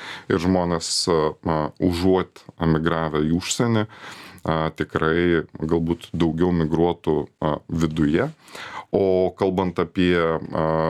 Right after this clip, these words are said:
s-, m, sugrąžinimą mūsų tautiečių, tai manau, kad, a, tas procesas taip pat yra prasidėjęs,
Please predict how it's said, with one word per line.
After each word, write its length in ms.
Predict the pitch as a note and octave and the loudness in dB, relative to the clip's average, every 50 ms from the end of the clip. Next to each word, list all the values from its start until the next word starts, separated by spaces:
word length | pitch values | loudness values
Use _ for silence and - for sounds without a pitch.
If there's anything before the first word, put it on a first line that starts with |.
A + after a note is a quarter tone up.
| D#2+ E2 D#2 | 0 0 -2
s-, 360 | D#2 D#2+ - - - - - - | -2 -2 -4 -4 -4 -4 -4 -2
m, 960 | E2+ D#2+ D#2 D2+ D2+ D2+ D#2 D2+ D2+ D2+ D2+ D2+ D2 D2+ - - - - - | 0 2 2 2 2 2 0 0 0 0 0 0 0 -2 -2 -2 -2 -4 -4
sugrąžinimą 760 | - - - F2+ E2+ E2 D#2 D2+ F2 C#3 E3 D#3+ B2+ G#2+ G2+ F#2+ F#2 - _ | -4 -2 -2 0 0 0 0 2 2 2 2 2 2 2 0 -2 -4 -6 _
mūsų 400 | - E2+ E2+ E2 - - - - | -2 0 0 0 0 -4 -8 -2
tautiečių, 600 | - F2 D2+ - - F#2+ G#2+ B2 - - - F2+ - - - - - - - - - - | -2 -2 -2 0 0 0 0 0 0 -2 -4 -6 -6 -8 -14 -18 -16 -16 -16 -16 -16 -4
tai 160 | - F2+ F2 | -2 0 0
manau, 240 | F2+ F2 F2+ F#2+ F#2+ | 2 2 0 0 0
kad, 240 | - G2 E2+ - - | 0 -2 -4 -4 -6
a, 540 | - - E2+ E2 D#2+ D#2+ - - F2 D#2+ D#2 | -4 0 0 2 2 0 -2 -2 -2 -2 -2
tas 160 | - - G2+ - | -2 -4 -4 -4
procesas 640 | - - F#2 D#2 - - G2 F2+ - F2 D#2+ - | -4 -2 -2 -2 -2 -2 -4 -2 -2 -6 -8 -4
taip 160 | - F2+ E2 - | -4 -4 -2 -2
pat 220 | F2+ F#2 - F2+ | -4 -2 -2 -2
yra 160 | D#2+ E2 E2 E2 | -2 -2 -2 -4
prasidėjęs, 840 | - - - E2 - - - E2+ D#2+ E2 G2 C3+ D#3 D3 - - | -6 -6 -6 -6 -6 -4 -4 -2 0 0 0 0 -4 -6 -8 -12